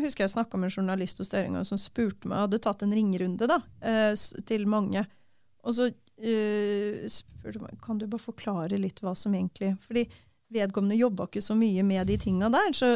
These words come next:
spurte, «Kan ikke du bare forklare meg litt hvordan det her egentlig dreier seg om?» Det synes jeg er kjempebra, fordi da blir jo saken som skrives bedre, og det er ikke farlig å stille spørsmål. Ikke sant? Det er ikke alt man skjønner. Jeg stiller masse spørsmål. Det er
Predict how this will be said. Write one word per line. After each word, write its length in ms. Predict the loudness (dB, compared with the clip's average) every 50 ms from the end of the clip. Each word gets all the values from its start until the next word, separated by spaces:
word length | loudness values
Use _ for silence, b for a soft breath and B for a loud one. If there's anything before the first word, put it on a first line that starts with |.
| 2 0
spurte, 300 | -6 -6 -6 -8 -8 -4
«Kan 100 | -4 -4 -2
ikke 120 | -2 -2
du 100 | -4 -2
bare 220 | 0 2 0 0 0
forklare 480 | -2 -4 -4 0 0 0 2 2 2
meg 140 | 2 2 2
litt 180 | 2 0 -2 -2
hvordan 340 | -4 -4 -2 0 2 2
det 140 | 2 2 2
her 120 | 2 2 2
egentlig 260 | 2 0 0 0 0 0 0
dreier 240 | 2 2 2 0 0
seg 140 | 2 2 4
om?» 80 | 2 2 B B B B B B
Det 220 | 2 2 2 2 2
synes 240 | 0 0 0 0
jeg 80 | 0 0
er 80 | 0 0
kjempebra, 560 | 0 2 4 4 4 2 0 -2 2 2 2 2 0 b b b b _ -4
fordi 160 | 0 2 2 2 2 0 -4 -16 -16 -16 _ _ -20 -6 0
da 140 | 2 4 4
blir 220 | 6 4 4 4 4
jo 60 | 2
saken 560 | 2 2 4 4 4 4 2 0 0 0 2
som 140 | 4 2 2
skrives 400 | 2 0 0 0 2 2 0 0
bedre, 400 | 0 0 0 0 0 2 2 2
og 80 | 4 2
det 80 | 0
er 20 | 0
ikke 220 | -2 -6 -6 -2
farlig 320 | 0 2 4 4 2 2 -2
å 20 |
stille 300 | -2 0 0 0 0 -2
spørsmål. 720 | -2 -4 -4 -4 -4 -4 -4 -2 2 2 2 2 2 -2 -6 -10 -20 -20 -20 -20 -20 -20 -20 -16 _ -2
Ikke 180 | 0 0 2 4
sant? 220 | 2 2 2 0 0
Det 160 | 2 4 6
er 240 | 6 6 6 6 4
ikke 160 | 4 6 8 8
alt 180 | 8 8 6 6
man 80 | 6 6
skjønner. 380 | 6 6 4 4 6 6 6 4 2 -2 -20 -20 -20 -20 -20 -20 -20 -20 -20 -20 _ _ -2
Jeg 80 | 0
stiller 220 | 2 6 6 8 8
masse 300 | 8 6 4 2 -2 -4
spørsmål. 460 | -4 -4 -6 -4 0 2 2 2 2 0 -4 _ _ _ -4
Det 80 | -2
er 120 | 0 2